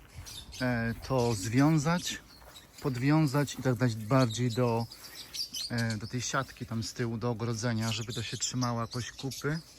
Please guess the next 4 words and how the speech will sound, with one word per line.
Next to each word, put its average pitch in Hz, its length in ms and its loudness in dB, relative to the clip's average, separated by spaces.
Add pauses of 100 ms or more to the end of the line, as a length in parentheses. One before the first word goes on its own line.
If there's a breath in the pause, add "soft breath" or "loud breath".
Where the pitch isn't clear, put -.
(800)
No 302 100 -4 (100)
ale 123 220 -2 (2500)
najważniejsze, 131 680 2
że 117 220 0